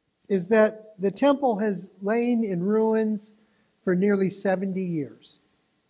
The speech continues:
It's been almost seventy years since the Babylonians first came in and destroyed the temple. So there are very few people,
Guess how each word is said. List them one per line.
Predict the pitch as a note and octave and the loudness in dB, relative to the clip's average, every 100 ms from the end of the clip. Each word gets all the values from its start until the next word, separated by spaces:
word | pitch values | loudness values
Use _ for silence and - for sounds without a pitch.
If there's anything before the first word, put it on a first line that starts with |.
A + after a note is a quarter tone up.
| _ _ _ _ _ _ _ _ | _ _ _ _ _ _ _ _
It's | D#3 | -8
been | G3 F#3 | -2 0
almost | G3+ A3+ A3 - | 2 0 -2 -4
seventy | A3+ G#3+ G3+ G3 | -2 -2 0 -2
years | F#3 F#3+ E3 C3+ - _ _ _ _ | 0 0 0 -4 -10 _ _ _ _
since | G3 F3 - - | -2 -2 -4 -12
the | D#3 | -8
Babylonians | D#3 F3+ F3+ E3+ F3+ F3 E3+ D#3 | -4 0 0 0 0 0 -2 -4
first | - G3 F3+ | -2 -2 -2
came | - F#3 F3 | -4 -2 0
in | E3+ D#3+ C#3 _ _ _ | 0 -2 -8 _ _ _
and | F3 D#3+ | -6 -6
destroyed | D#3 - F3+ E3 D#3 D#3+ - | -6 -4 0 0 0 -6 -6
the | D3+ | -6
temple. | C#3+ G3 F3+ F3+ | -4 -2 -2 -2
So | D#3 A#3 | -2 0
there | A3 C#4 D4+ | 2 2 2
are | B3 G#3 | 2 2
very | F3+ C4 C4 A3 | 2 2 2 -2
few | - A#3+ | 0 0
people, | A3+ B3 A#3+ G3 D3 | 0 0 -2 -2 -8